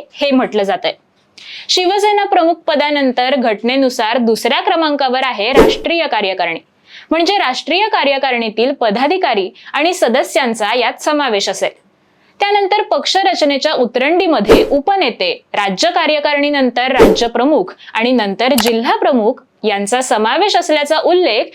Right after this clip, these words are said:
शिवसेनेच्या या घटनेमध्ये आहे. शिवसेनेच्या घटनेच्या कलम दहा नुसार राष्ट्रीय कार्यकारिणीचे आणि पक्षाचे अध्यक्ष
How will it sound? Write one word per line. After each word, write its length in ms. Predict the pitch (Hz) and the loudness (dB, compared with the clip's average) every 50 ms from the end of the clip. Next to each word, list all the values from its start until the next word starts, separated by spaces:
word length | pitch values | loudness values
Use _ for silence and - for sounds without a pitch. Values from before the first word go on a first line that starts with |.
| - - - | -16 -10 -6
शिवसेनेच्या 800 | - - 339 349 381 427 415 415 381 330 294 262 254 247 226 240 | -4 -2 0 2 2 2 2 2 2 2 2 0 0 0 0 0
या 120 | 269 269 269 | 0 0 0
घटनेमध्ये 600 | 262 285 262 254 277 277 262 233 208 190 196 196 | 2 0 0 0 0 0 0 0 0 0 -2 -2
आहे. 200 | 180 175 180 - - - - - - | -4 -4 -6 -6 -6 -6 -6 -6 -4
शिवसेनेच्या 720 | - - 359 349 359 427 415 440 427 415 415 403 415 415 415 | -2 -2 0 0 0 0 0 0 0 0 0 0 0 0 0
घटनेच्या 540 | 339 311 277 - 269 269 285 285 - 311 302 | 2 0 0 0 0 -2 -2 0 -2 -2 -2
कलम 360 | 311 311 262 254 269 285 302 | 0 0 0 0 0 0 0
दहा 260 | 240 214 208 208 269 | 0 0 0 0 0
नुसार 440 | 330 349 302 - - 226 190 202 247 | 0 0 0 0 0 -2 0 0 0
राष्ट्रीय 560 | 269 254 233 240 247 - - 339 381 392 415 427 | 0 0 0 -2 -4 -4 -2 -2 0 0 0 0
कार्यकारिणीचे 920 | 427 381 320 294 294 294 294 294 285 262 262 269 269 254 262 247 247 285 - - - - - | 0 0 0 0 0 0 0 0 0 2 2 2 0 0 0 0 0 -2 -4 -6 -10 -6 -4
आणि 140 | 247 269 | -2 -2
पक्षाचे 540 | 294 285 254 247 240 - - 254 254 247 302 | -2 -2 -4 -4 -2 -2 -2 -2 0 0 0
अध्यक्ष 600 | 311 - - 208 185 175 - 294 349 - 339 - | -2 0 -2 -2 -4 -2 -2 -2 -2 0 0 0